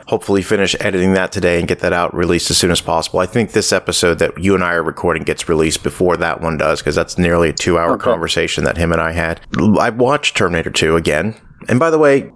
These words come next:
Speaker 1: again, and we mentioned this in that episode, I'm sorry, but that scene where they fly the helicopter underneath the bridge is still unbelievable. Still completely
Speaker 2: Yeah.
Speaker 1: unbelievable and completely real. No C G I with that. They really did fly that helicopter underneath the bridge.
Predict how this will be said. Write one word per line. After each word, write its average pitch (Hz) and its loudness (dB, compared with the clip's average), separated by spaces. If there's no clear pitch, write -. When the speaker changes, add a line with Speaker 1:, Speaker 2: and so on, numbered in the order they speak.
Speaker 1:
again, 110 2
and 101 2
we 95 4
mentioned 101 2
this 98 0
in 101 2
that 92 2
episode, 78 2
I'm 123 0
sorry, 120 2
but 90 -2
that 113 0
scene 117 2
where 101 4
they 101 2
fly 113 0
the 98 -2
helicopter 104 -2
underneath 110 0
the 101 0
bridge 104 2
is 90 0
still 95 2
unbelievable. 87 0
Still 98 2
completely 113 2
Speaker 2:
Yeah. 104 2
Speaker 1:
unbelievable 98 2
and 104 0
completely 143 2
real. 123 2
No 123 4
C 139 2
G 120 4
I 107 0
with 92 0
that. 80 -2
They 95 0
really 104 2
did 95 2
fly 95 0
that 95 2
helicopter 92 -2
underneath 90 -2
the 78 -4
bridge. 76 -2